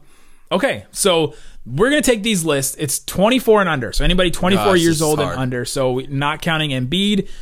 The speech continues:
Speaker 1: Uh, Jokic is out now since he just <laughs> turned twenty-five. Um, Zach LaVine is so close. He turns twenty-five on March tenth. <laughs> It's like
Speaker 2: Gi-,
Speaker 1: two
Speaker 2: Giannis
Speaker 1: weeks
Speaker 2: is
Speaker 1: away.
Speaker 2: twenty-five.
Speaker 1: Giannis is twenty-five. He's out.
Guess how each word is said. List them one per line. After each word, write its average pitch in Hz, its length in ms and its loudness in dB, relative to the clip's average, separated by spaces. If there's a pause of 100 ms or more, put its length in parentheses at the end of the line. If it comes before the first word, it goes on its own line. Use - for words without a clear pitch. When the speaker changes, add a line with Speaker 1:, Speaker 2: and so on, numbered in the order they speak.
(160)
Speaker 1:
Uh, 113 100 -8
Jokic 175 440 2
is 165 140 0
out 160 260 -4
now 156 220 -2
since 147 220 -2
he 151 120 2
just 147 220 -4
<laughs> - 0 -
turned - 320 2
twenty-five. 135 640 -2 (340)
Um, 120 360 -8 (100)
Zach 160 200 -2
LaVine 175 260 0
is 143 120 -2
so 175 200 2
close. 170 340 0
He 160 100 -4
turns 165 240 -4
twenty-five 147 480 -4
on 123 120 -4
March 135 320 -6
tenth. 147 340 -4
<laughs> - 160 -16 (240)
It's - 80 -4
like 113 160 -2
Speaker 2:
Gi-, 123 80 -6
Speaker 1:
two - 60 4
Speaker 2:
Giannis - 140 6
Speaker 1:
weeks 151 160 -2
Speaker 2:
is 156 80 -2
Speaker 1:
away. 120 80 -6
Speaker 2:
twenty-five. 120 580 0
Speaker 1:
Giannis 151 280 -2
is 160 60 -4
twenty-five. 135 520 0
He's 147 200 -2
out. 107 300 -4